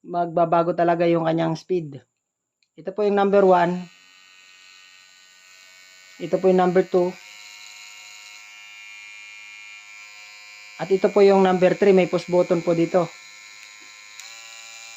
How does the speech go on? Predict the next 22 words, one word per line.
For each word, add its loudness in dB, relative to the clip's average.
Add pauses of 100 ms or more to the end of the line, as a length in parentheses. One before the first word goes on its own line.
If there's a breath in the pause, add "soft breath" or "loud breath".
(160)
Yan. -6 (1120)
Okay, 4
tara, 2
mga 2
kagunting. 4
I-try 4
po 0
natin. 2 (480)
At -4
yung 4
tutorial 4
po 2
nito 0
kung 0
paano 2
gawin, 4
tuturo 4
ko -2
po -2
sa 0
inyo. 2 (800)
Tara! -2